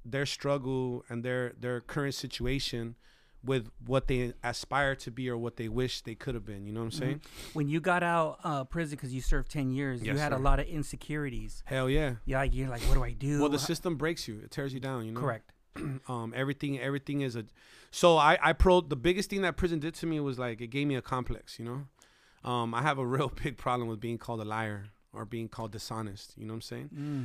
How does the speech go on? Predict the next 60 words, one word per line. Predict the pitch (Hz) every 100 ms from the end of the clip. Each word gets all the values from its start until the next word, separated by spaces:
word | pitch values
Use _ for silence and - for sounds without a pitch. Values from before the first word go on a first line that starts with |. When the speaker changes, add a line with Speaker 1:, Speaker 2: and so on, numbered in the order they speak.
| 113
Speaker 2:
Mm. | 117
Speaker 1:
Um, | 117
because | 110 120 127
in | 113
prison, | - 143 139 123
it's | 117
a | -
constant, | - 131 123 127 110 98 -
it's | - -
a |
constant, | - 135 131 - 123 -
um, | 120 113 107 101 - - - - - _
how | -
do | 131
you |
say, | 123 139
like, | 127 120 - -
it's | 123 -
a |
s-, | - -
it's | - -
a |
slap | - 151 156
in | 156
the |
face | 139 151 143
constantly, | - 139 131 113 110
like, | 104 95 - - - - - - - _
you're | - 127
never | 160 151
trusted, | 143 - 135 - 98 98
you | 113
know, | 123
there | 120
is | 131 127
no | 131
trust | - 131 127
in | 127
you, | 131
which | 131 151
they | 170
shouldn't | - 202 175
be. | 185 147
I | 113
mean, | 127 127
it's | -
a |
prison | 120 170 143 117
for | 113
whatever | 113 123 117
it's | 107
worth, | 127 143 117
you |
know | 117
what |
I'm | 123
saying? | - 139 139
Speaker 2:
Mm-hmm. |
Speaker 1:
But | 123 101 - - - - -
that | 117 143 143